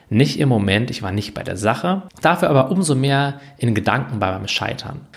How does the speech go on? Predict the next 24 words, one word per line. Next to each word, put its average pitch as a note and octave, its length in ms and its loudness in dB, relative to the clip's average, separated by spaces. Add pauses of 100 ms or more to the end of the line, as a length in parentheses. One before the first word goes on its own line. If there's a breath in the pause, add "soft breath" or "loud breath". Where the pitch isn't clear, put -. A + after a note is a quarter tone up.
Und A2+ 120 0
da A2+ 100 6
es A#2+ 140 -2
bei G#2+ 120 4
uns G#2 180 -2
Menschen A2 280 -2
so B2 180 0
ist, D3+ 240 0
dass - 220 -8
wir G#2 360 -6 (420)
nicht B2+ 440 2
die - 100 -4
Umwelt - 480 0
fühlen - 480 -8 (160)
und A2+ 180 -4
auch G#2 80 2
nicht C3 200 4
die B2 80 0
Zukunft C3+ 420 -2
oder A#2+ 100 -4
die G2+ 120 -6
Vergangenheit G#2 680 -2
wirklich G#2 360 -4
fühlen, C#3 640 2